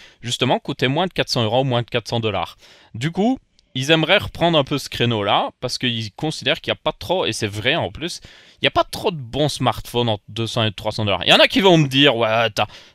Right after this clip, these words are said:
t'as je ne sais quel, euh, machin », ou ils vont me donner des marques un peu, euh, euh, random comme ça. C'est sûr, mais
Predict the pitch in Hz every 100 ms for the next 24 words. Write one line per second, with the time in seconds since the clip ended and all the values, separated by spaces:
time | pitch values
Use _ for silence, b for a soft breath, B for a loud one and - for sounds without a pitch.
0 | - 110 110 123 120 117 127 117 113 113
1 | 110 110 110 - 113 113 113 113 120 139
2 | 151 180 180 175 175 160 139 139 135 -
3 | 117 131 123 120 110 107 B B B 101
4 | 101 101 104 104 107 107 110 107 117 120
5 | 120 123 135 131 139 131 _ _ _ _
6 | _ - - 165 - - 143 147 117 -
7 | _ _ _ - 123 131